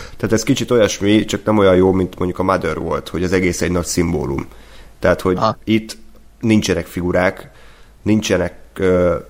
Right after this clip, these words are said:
Speaker 1: tört-, nincs történet, hanem minden jelenet egy szimbolikát tartalmaz, hogy ú,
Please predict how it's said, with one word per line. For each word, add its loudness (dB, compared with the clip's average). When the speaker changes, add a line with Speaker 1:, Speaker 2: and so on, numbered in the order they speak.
Speaker 1:
tört-, -4
nincs 0
történet, -2
hanem 0
minden 2
jelenet 4
egy -2
szimbolikát -2
tartalmaz, -6
hogy -10
ú, -2